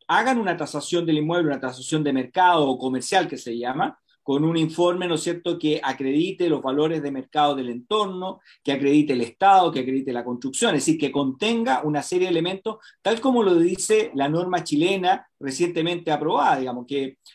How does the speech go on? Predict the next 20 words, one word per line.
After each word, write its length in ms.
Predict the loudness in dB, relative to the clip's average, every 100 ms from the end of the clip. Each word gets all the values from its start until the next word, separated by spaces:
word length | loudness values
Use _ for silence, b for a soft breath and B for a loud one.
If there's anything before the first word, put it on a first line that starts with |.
| b
habla 340 | 0 4 6 6
de 260 | 4 0 0
cómo 260 | 0 2
debemos 440 | 0 -2 -4 -6 -6
entregar 380 | -6 -2 0 0
los 180 | 0
informes 380 | -6 -6 -6 -6
de 40 | -6
tasación. 360 | -12 -14 -18 -18
Si 360 | -10 -2 2
ese 180 | 2 2
informe 380 | 0 2 0 0
de 60 | 0
tasación, 420 | -2 -2 -2 0
el 100 | 0
valor 420 | 0 2 2 2
que 100 | -2
entrega 380 | -4 -4 -4 -4
ese 160 | -4
informe, 460 | -8 -4 -2 -2 -4